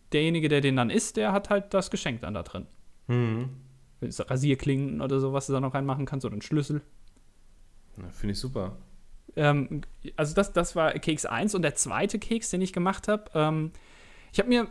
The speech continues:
Speaker 1: mal so ein bisschen überlegt, weißt du, also es ist ja in den letzten Jahren ist ja diese, ähm, ganze Oreo-Geschichte ja relativ, äh, steil gegangen, das ist jetzt ja ganz bekannt und es gibt ja mittlerweile echt alles, es gibt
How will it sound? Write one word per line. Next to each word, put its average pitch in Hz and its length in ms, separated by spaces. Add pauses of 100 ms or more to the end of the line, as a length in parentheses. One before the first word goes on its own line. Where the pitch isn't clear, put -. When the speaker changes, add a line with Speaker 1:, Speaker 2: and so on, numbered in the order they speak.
(100)
Speaker 1:
mal 220 380
so 196 80
ein 185 80
bisschen 190 200
überlegt, 156 460
weißt 160 200
du, 190 40
also 156 260
es 147 220
ist 175 100
ja 170 100
in 160 60
den 151 80
letzten 151 280
Jahren 143 300
ist 151 120
ja 156 100
diese, 143 500
ähm, 139 320
ganze 131 300
Oreo-Geschichte 185 760
ja 156 160
relativ, 160 640
äh, 147 320
steil 135 320
gegangen, 170 340
das 151 120
ist - 40
jetzt 135 140
ja 143 60
ganz 135 200
bekannt - 320
und - 100
es 139 100
gibt - 180
ja 139 100
mittlerweile 135 460
echt - 180
alles, 156 300
es - 60
gibt - 240